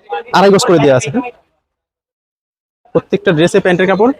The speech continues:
আড়াই গজ করে দেয়া আছে। So, অনায়াসে ড্রেসগুলো কিন্তু বানাই ফেলতে পারবেন। ড্রেসের কালার, কস, সবকিছু আলহামদুলিল্লাহ হান্ড্রেড পার্সেন্ট গ্যারান্টি সহকারে পাবেন। যারা আমাদের থেকে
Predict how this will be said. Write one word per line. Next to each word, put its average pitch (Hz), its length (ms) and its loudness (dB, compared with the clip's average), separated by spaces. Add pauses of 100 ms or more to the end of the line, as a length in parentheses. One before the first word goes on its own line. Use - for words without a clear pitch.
(1000)
আড়াই 160 180 0
গজ 185 160 0
করে 185 160 0
দেয়া 190 180 2
আছে। 233 140 -4 (560)
So, 240 80 -4 (720)
অনায়াসে 185 400 0
ড্রেসগুলো 190 360 2
কিন্তু 202 160 -2 (1000)
বানাই 160 200 2
ফেলতে 135 200 -2
পারবেন। 120 200 -2 (1120)
ড্রেসের 175 340 -2 (100)
কালার, 190 340 4 (1040)
কস, 175 260 -2 (1000)
সবকিছু 196 500 -2
আলহামদুলিল্লাহ 185 480 2 (680)
হান্ড্রেড 165 240 0
পার্সেন্ট 180 280 0
গ্যারান্টি 151 300 0
সহকারে 131 280 0
পাবেন। 120 180 0
যারা 151 140 2
আমাদের 175 200 0
থেকে 190 120 -4